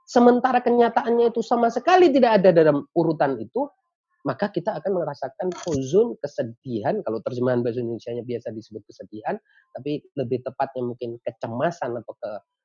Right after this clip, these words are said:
kegelisahan, maka huzunnya atau kegelisahannya akan sangat tinggi.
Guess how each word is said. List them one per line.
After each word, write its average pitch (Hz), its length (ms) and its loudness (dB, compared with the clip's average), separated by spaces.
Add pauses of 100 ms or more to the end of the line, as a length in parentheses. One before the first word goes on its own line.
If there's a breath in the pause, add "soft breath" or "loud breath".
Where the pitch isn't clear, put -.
(180)
kegelisahan, 139 880 -2 (640)
maka 190 400 -8
huzunnya 175 640 4
atau 131 240 -8
kegelisahannya 175 720 -4
akan 165 240 -14
sangat - 480 -8
tinggi. 104 240 -16